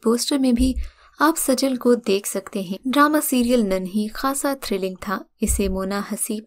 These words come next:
ने लिखा था और हसीब हसन ने डायरेक्ट किया था। इस ड्रामे के सिर्फ सत्रह एपिसोड्स हैं और ये साल दो हज़ार तेरह में on air हुआ था।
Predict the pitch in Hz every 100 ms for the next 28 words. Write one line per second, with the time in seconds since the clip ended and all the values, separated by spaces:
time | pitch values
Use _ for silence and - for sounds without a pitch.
0 | 220 214 240 294 294 277 311 _ _ _
1 | - 262 254 254 285 294 - 240 247 220
2 | 208 202 202 190 190 - 190 185 - 190
3 | - _ _ - - 294 285 311 320 349
4 | 339 320 - 269 269 240 220 233 220 220
5 | 214 214 214 - 226 277 _ 214 196 190
6 | 208 202 - 196 190 - 220 220 220 220
7 | 220 - 269 294 285 254 247 208 190 190
8 | 190 208 196 190 185 196